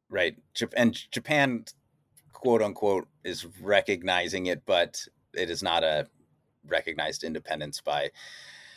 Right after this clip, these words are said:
anyone else, really. Um, so, yeah, it's the first independence. It's a very loose term. It's this kind of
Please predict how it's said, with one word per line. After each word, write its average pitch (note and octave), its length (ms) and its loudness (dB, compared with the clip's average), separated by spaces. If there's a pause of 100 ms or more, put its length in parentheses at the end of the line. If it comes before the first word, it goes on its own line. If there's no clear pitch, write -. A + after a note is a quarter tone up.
(580)
anyone F#2+ 320 2
else, D#2+ 240 0
really. D#2 420 -2
Um, F#2 560 0
so, B2 200 0
yeah, A#2+ 240 2
it's A2 240 -4
the C3 100 0
first D#3 320 0
independence. A#2 480 2
It's G#2+ 160 -4
a - 20 -12
very A2 220 6
loose G2+ 240 -4
term. A2+ 320 2
It's G2 240 -4
this - 160 -2
kind G#2+ 180 4
of E2+ 160 -2